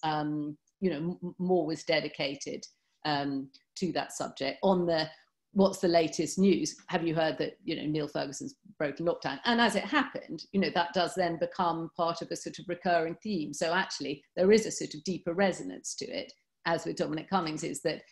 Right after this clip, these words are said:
you know, why couldn't those people, so the people setting the rules, why couldn't they adhere to it themselves? It's quite interesting, actually, in, um, Neil Ferguson's case, 'cause he,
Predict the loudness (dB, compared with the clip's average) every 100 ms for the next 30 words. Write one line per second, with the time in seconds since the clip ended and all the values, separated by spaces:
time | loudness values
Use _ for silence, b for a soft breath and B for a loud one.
0 | b -4 0 4 4 4 4 2 2 -4
1 | -6 -4 -6 -6 -6 -2 -2 0 -4 -4
2 | -4 -2 -4 -4 -6 -4 -6 -4 -2 -2
3 | -4 -8 -6 -6 -6 -4 -6 -6 -10 -10
4 | _ -10 -6 -4 -4 -4 -8 -14 b b
5 | -8 0 2 6 4 4 -2 -6 -6 -8
6 | -8 -6 -4 -4 -4 -4 -6 -8 _ -14
7 | -4 -2 2 0 0 -8 -6 -8 -8 -8
8 | -8 -8